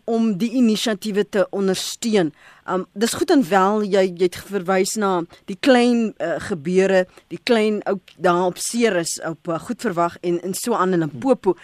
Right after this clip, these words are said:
Maar, maar op groot skaal, want ons wil hê hier moet stuurkrag wees. Ons wil hê hierdie verlangsaming van die ekonomie, uh, moet gebreek word, dat daar groei kan wees. En dan moet ons buite,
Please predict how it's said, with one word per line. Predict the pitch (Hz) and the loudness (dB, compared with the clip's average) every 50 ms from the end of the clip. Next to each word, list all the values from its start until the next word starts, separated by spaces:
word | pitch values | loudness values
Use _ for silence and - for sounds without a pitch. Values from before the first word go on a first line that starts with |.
| - - - - - - _ - | -20 -20 -20 -20 -20 -20 _ -4
Maar, | 220 233 - - | -2 -2 -2 -2
maar | - 233 262 269 | 0 2 2 4
op | - - - | 4 2 0
groot | - - 320 330 381 392 381 392 370 - | 0 -4 0 4 4 6 6 4 2 0
skaal, | - - - - 220 185 165 165 _ - - - - - | -4 -4 2 2 2 2 2 -2 _ -18 -20 -20 -20 -16
want | 170 160 190 262 339 392 339 - | -6 0 2 2 2 2 0 0
ons | - 320 359 349 294 190 185 160 | 2 4 4 4 4 2 0 0
wil | 180 285 339 392 427 | 2 4 6 6 6
hê | 381 302 262 269 277 269 | 6 6 6 4 4 4
hier | 247 262 | 6 6
moet | 254 277 262 - | 6 4 4 0
stuurkrag | - - - 302 311 - - - 269 240 - - 165 | -2 2 2 2 2 2 0 0 0 0 0 -2 -6
wees. | 156 202 208 240 208 170 - | -4 -2 0 2 2 0 0
Ons | - 226 240 247 196 | -2 -2 -2 -2 -2
wil | 185 180 226 294 330 339 | -2 0 0 2 2 2
hê | 302 240 226 233 226 _ - - - - - | 2 2 0 -2 -2 _ -12 -20 -20 -14 -6
hierdie | - 233 262 294 - | 0 4 4 4 4
verlangsaming | - 269 269 254 202 180 180 202 240 262 - - 302 269 247 240 240 233 226 | 4 2 2 4 4 4 2 2 0 -2 -2 0 0 2 2 0 0 -2 -2
van | - 233 220 | -2 -2 -2
die | 208 190 | -2 -2
ekonomie, | 220 185 - 214 214 202 202 202 214 226 247 233 196 _ - - - - _ - | -4 -4 -2 -2 -2 0 0 2 2 2 2 0 -2 _ -14 -20 -20 -20 _ -4
uh, | - 208 208 | -2 0 0
moet | 190 196 190 214 226 - | 0 0 0 0 0 -2
gebreek | - - 160 - - 190 190 214 240 233 262 254 254 - | -4 -6 -4 -2 -2 0 2 2 2 4 4 4 4 2
word, | - 196 180 165 | -2 -2 -2 0
dat | 165 185 185 | -2 0 2
daar | 196 190 190 190 175 - | 2 2 2 0 -8 -12
groei | - - - - - 311 330 - 349 349 320 - | -10 -8 -6 -4 -2 2 6 8 8 8 8 6
kan | - 269 233 214 | 0 -6 -6 -4
wees. | 180 175 170 143 123 - _ - _ _ - | -4 -4 -4 -6 -6 -12 _ -20 _ _ -4
En | 254 | 0
dan | 285 294 285 262 | 2 2 4 4
moet | 254 294 - | 2 2 2
ons | 466 466 392 254 | 0 -2 -2 -4
buite, | 170 220 208 190 - - - 185 | -2 -2 -2 -2 0 0 -2 -2